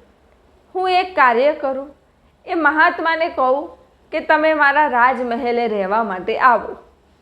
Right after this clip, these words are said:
એટલે આખો દિવસ એ મારી જોડે રહે, મારી પાસે રહે, સાથે રહે, તો મને ખબર પડે કે શું અમારા બંનેનું જીવન સરખું જ છે. મને તો સરખું જ લાગે છે, પણ મારે ખાતરી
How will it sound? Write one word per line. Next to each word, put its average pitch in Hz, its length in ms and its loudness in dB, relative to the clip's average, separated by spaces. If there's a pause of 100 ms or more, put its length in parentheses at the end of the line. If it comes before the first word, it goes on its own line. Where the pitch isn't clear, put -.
(560)
એટલે 277 220 0
આખો 240 380 0
દિવસ 277 380 0
એ 277 80 0
મારી 254 400 -2
જોડે 208 340 0
રહે, 233 140 -2
મારી 214 300 -2
પાસે 220 460 0
રહે, 233 140 0
સાથે 262 460 -2
રહે, 214 180 -8 (500)
તો 277 80 -2
મને 214 420 -2
ખબર 214 400 -2
પડે - 360 2 (1300)
કે 359 100 0
શું 233 480 -6 (360)
અમારા 226 440 2
બંનેનું 233 480 -2
જીવન 233 260 -4
સરખું 202 460 -6
જ 294 40 -14
છે. 285 300 -12 (380)
મને 254 260 2
તો 370 140 -2
સરખું 392 520 0
જ 381 40 -12
લાગે 226 380 0
છે, 311 280 -8 (380)
પણ 415 160 -2
મારે 285 280 4
ખાતરી - 420 -4